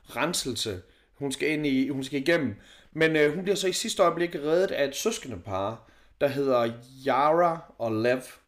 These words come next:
øh, som er to frafaldne serafitter. Øhm, og sådan, og der kommer så til at være en masse det der, kan jeg stole på dem, kan jeg ikke stole på dem, og, og det går frem og tilbage. Øhm, men i hvert fald så ender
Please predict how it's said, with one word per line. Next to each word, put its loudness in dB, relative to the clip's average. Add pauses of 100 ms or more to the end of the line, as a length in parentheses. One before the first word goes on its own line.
(380)
øh, 2
som -2
er 0
to 0 (180)
frafaldne -4
serafitter. -4 (1040)
Øhm, 0 (420)
og 0
sådan, -4
og 0
der 8
kommer 2
så 0
til 2
at 6
være 6
en -2
masse 0
det -4
der, 4 (360)
kan -4
jeg -2
stole 0
på -2
dem, -8
kan -2
jeg 4
ikke 2
stole 2
på 2
dem, -4
og, 0
og 0
det 0
går 4
frem -2
og -2
tilbage. -2 (400)
Øhm, 2
men 0
i 0
hvert 6
fald 0
så 4 (400)
ender 4